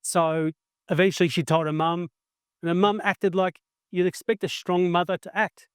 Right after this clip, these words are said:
She was emotional and sad and a bit teary when she found the news, but then she kicked into protective mother mode. She ran her baths, made her food, took her to appointments,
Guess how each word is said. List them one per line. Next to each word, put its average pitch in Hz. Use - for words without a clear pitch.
She -
was 196
emotional 156
and 139
sad 160
and 139
a 123
bit 180
teary 165
when 160
she 151
found 147
the 139
news, 156
but 196
then 185
she 185
kicked -
into 190
protective 185
mother 180
mode. 160
She -
ran 180
her 175
baths, 180
made 185
her 180
food, 185
took 185
her 202
to 190
appointments, 196